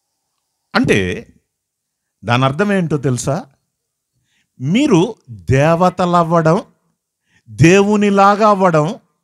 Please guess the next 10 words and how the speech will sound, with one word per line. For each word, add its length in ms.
దేవునికి 680
ఇష్టం 520
లేదు 540
కాబట్టి 800
మిమ్మలను 960
తినవద్దన్నాడు. 1000
జాగ్రత్తగా 600
అర్థం 380
చేసుకోవాలి. 560
కాబట్టి 640